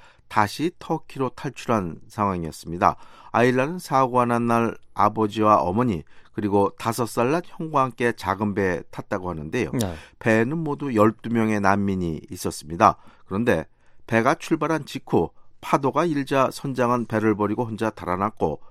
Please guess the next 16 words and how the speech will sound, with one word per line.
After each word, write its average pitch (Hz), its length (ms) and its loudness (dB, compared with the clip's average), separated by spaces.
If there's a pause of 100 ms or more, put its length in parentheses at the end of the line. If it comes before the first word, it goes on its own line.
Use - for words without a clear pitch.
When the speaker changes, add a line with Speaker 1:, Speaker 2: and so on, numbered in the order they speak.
(160)
Speaker 1:
어쩔 92 320 -6
수 107 120 -6
없이 95 340 -6 (280)
아일란의 113 480 2
아버지가 113 600 0 (180)
배 98 340 2
키를 104 520 -4
잡았다고 82 480 -6
합니다. - 320 -18
Speaker 2:
예, 95 60 -12 (180)
그런 120 200 0
상황에서 113 800 0
사고가, 98 920 -4 (100)
아, 90 280 -14 (300)
발생한 92 400 -8
거군요. 92 300 -10